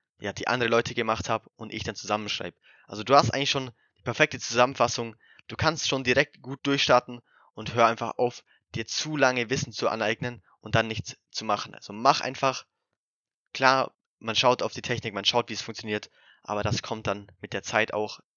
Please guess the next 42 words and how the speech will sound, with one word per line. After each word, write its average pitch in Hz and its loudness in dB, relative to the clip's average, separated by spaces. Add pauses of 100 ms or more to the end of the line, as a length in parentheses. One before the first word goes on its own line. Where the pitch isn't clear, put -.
(120)
also 104 -6
dass - -10
es - -12
mit 104 -14
der 104 -6
Zeit 98 -2
besser 113 -4
wird. 104 -6 (460)
Und 107 -20
gönn 120 0
dir 110 2
einfach 107 -2
meine 98 -6
Posts 135 0
jeden 120 -4
Tag, 117 0
gönn 101 -6
dir 95 -6
meinen 92 -10
Podcast, - -4 (380)
im, 95 -14
im 101 -12
Notfall 104 -4
gönn 101 -6
dir 98 -4
ein 90 -14
Coaching 120 -4
mit 107 -8
mir. 107 -6 (380)
Und 107 -6
dann 107 -2
kann 113 -2
ich 107 -6
dir 117 -6
versprechen, 107 -4 (300)
dass - -10
du 107 -12
nichts 113 -4
falsch 110 2
machst. 107 -4 (440)
Und 98 -12 (300)
das - -8